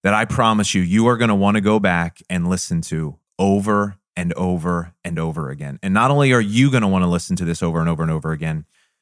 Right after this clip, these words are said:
this is something that you should literally share with every single person that joins your team. Even share it with prospects.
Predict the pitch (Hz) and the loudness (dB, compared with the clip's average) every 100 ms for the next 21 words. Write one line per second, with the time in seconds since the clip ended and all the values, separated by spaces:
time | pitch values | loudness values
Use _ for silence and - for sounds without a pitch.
0 | _ - 107 - 123 - 113 113 123 120 | _ -6 -4 0 0 2 2 2 0 0
1 | 101 104 101 92 98 104 101 - - 104 | 0 -2 -2 -2 2 2 0 -4 -4 -2
2 | 85 92 98 110 104 104 - 90 95 104 | -2 0 2 2 2 0 0 2 2 0
3 | 117 80 - - 101 98 110 113 117 - | -4 -8 -8 -4 -4 -2 -2 -2 -4 -8
4 | - - 104 101 101 98 95 - - 104 | -10 -2 0 2 2 0 -4 -12 -2 0
5 | 95 - 110 135 - _ _ _ 90 - | 0 -2 -4 -4 -8 _ _ _ -4 0
6 | 98 90 87 87 - 87 76 - 190 208 | 0 0 0 -4 -6 -8 -8 -2 0 2
7 | - 185 175 143 - - 135 127 - - | 2 2 2 0 -4 -4 -4 -4 -8 -10
8 | 71 - | -12 -14